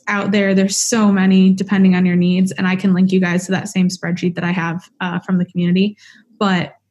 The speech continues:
I was, I was really impressed with Big Marker and what we had. My goal, I, I'm talking to, uh, my friend Haya, who's working on a tool called Konf,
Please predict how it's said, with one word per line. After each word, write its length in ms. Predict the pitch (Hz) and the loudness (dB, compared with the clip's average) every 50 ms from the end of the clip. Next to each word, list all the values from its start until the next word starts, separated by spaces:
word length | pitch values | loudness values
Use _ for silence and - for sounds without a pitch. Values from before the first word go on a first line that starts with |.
| _ _ _ _ _ _ _ - | _ _ _ _ _ _ _ -6
I 80 | - 285 | -4 -2
was, 140 | 359 370 381 | -2 -2 -2
I 140 | - 339 | -2 -4
was 180 | 381 392 381 - | -4 -4 -4 -4
really 100 | 392 392 | -4 -4
impressed 320 | 370 359 359 359 339 - | -4 -4 -4 -6 -6 -4
with 140 | 226 208 196 | -4 -4 -4
Big 120 | - - - | -4 -4 -2
Marker 260 | 175 175 170 - 170 | -2 -2 -2 -4 -2
and 120 | 175 180 | -2 -2
what 80 | 175 - | -2 -2
we 100 | 185 185 | -2 -2
had. 280 | 185 185 175 170 180 | -2 -2 -2 -2 0
My 180 | 190 208 233 269 | 0 2 2 2
goal, 520 | 240 214 214 233 247 247 233 220 214 202 | 0 0 0 0 0 2 2 2 2 0
I, 100 | - - | 0 -2
I'm 160 | 190 175 196 208 | 0 0 0 0
talking 400 | 208 233 220 220 - 220 208 208 | 0 0 -2 0 2 4 4 4
to, 400 | 208 - 214 202 196 190 185 180 | 4 4 4 4 4 4 2 2
uh, 200 | - 180 175 175 | 0 0 0 0
my 120 | 175 180 | 0 0
friend 180 | 190 190 185 190 | 0 0 0 0
Haya, 360 | 185 - 190 190 185 180 185 | 0 0 0 0 0 2 2
who's 160 | 196 220 185 | 2 2 2
working 260 | 185 190 185 190 185 175 | 0 0 0 0 -2 -2
on 120 | 170 170 | 0 -2
a 200 | 170 175 175 - _ | -2 -4 -6 -10 _
tool 200 | - - 190 190 | -8 -6 -4 -4
called 240 | 190 - - - - | -4 -6 -8 -10 -10
Konf, 360 | - - 185 180 196 247 247 | -8 -4 -2 0 0 0 -2